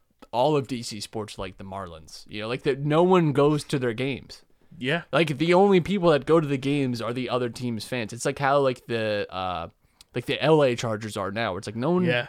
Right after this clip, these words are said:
Speaker 1: no one in L A is a Chargers fan, but there's plenty of L A, like, transplants that are like, "Oh, the Eagles are playing in L A this week. I can't wait to see
Speaker 2: Let's
Speaker 1: the Eagles."
Speaker 2: go.
Speaker 1: Like, yeah. "Oh, the Bears are gonna be here? Great."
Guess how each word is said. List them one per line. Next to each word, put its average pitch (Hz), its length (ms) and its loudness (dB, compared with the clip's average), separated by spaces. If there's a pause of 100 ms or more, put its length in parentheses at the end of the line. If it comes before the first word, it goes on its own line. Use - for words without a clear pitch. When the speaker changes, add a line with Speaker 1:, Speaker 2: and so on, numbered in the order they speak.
Speaker 1:
no 143 140 -2
one 190 160 2
in 165 100 2
L 160 140 0
A 165 100 0
is 127 100 -2
a 120 60 -4
Chargers 135 440 -2
fan, 143 260 -2
but 104 140 -8
there's 104 140 -8
plenty 139 320 -4
of 123 140 -6 (540)
L 143 200 4
A, 117 320 0 (240)
like, 104 320 -6
transplants 127 720 -2
that 110 80 -6
are 110 40 -6
like, 117 160 0
"Oh, 165 300 4 (200)
the 139 80 -2
Eagles 220 260 8
are 156 80 4
playing 185 260 2
in 190 80 0
L 214 140 4
A 262 120 4
this 165 120 2
week. 120 100 0
I 135 60 -4
can't 190 200 0
wait 196 80 2
to 185 80 -2
see 143 80 0
Speaker 2:
Let's 190 120 2
Speaker 1:
the 233 60 0
Eagles." 220 140 0
Speaker 2:
go. 175 80 2
Speaker 1:
Like, 151 260 2
yeah. 180 300 2 (480)
"Oh, 247 80 6
the 175 100 6
Bears 175 360 6
are - 20 -6
gonna 269 140 4
be 262 80 2
here? 285 140 2
Great." 190 460 2